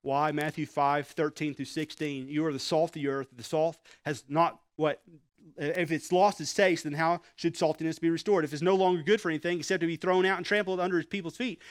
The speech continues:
know that you are the light of the world. You're a city on a hill that cannot be hidden." So, so, "Nor do people light a lamp, put it under the basket, and put it on a stand. It gives light to all the house. In the same way, if your light shines before others,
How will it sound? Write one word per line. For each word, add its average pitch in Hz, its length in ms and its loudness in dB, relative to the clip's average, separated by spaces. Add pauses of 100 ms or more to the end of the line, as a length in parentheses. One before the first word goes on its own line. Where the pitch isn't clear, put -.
(380)
know 220 280 6
that 160 120 0
you 196 180 2
are 208 120 8
the 226 80 4
light 233 240 6
of 247 60 6
the 294 100 10
world. 330 340 6 (240)
You're 254 140 2
a 240 40 4
city 277 440 4 (200)
on 262 200 8
a 269 40 10
hill 269 260 8
that 220 80 2
cannot 262 300 2
be 226 100 2
hidden." 208 360 2 (920)
So, 220 140 -12
so, 226 220 4
"Nor 233 300 4
do 254 60 2
people 233 300 2
light 220 220 4
a 233 40 2
lamp, 226 280 0
put 220 120 0
it 226 40 -2
under 226 180 0
the 185 80 0
basket, 208 400 2
and 185 80 -8
put 208 120 -4
it 220 40 0
on 208 80 0
a 202 40 -2
stand. 240 340 0
It 196 60 -2
gives 220 180 -2
light 190 220 2
to 208 40 -4
all 202 120 0
the 214 100 2
house. 233 240 4
In 196 80 -6
the 185 40 -2
same 240 300 2
way, 240 220 2
if 202 140 -2
your 254 140 4
light 240 240 4
shines 247 240 -2
before 226 220 0
others, 220 320 0